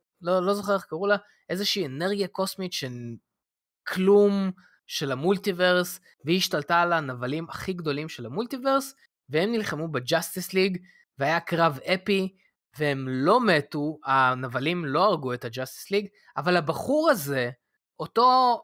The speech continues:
אותו נבל שהיה כלום ושום דבר, פשוט הגיע באמת, זה היה פאנל, וואי, אוף, אני לא, לא, לא, לא אמצא את התמונה הזאת.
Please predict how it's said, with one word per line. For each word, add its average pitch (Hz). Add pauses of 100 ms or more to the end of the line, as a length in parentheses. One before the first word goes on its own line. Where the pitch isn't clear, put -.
(100)
אותו 226
נבל 202 (280)
שהיה 165
כלום 220
ושום 208
דבר, 139 (1000)
פשוט 262
הגיע 180
באמת, 175
זה 139
היה 185 (140)
פאנל, 247 (480)
וואי, 143 (140)
אוף, -
אני 135
לא, 143 (400)
לא, 131 (400)
לא, 127
לא 143
אמצא 151
את 143
התמונה 143
הזאת. 131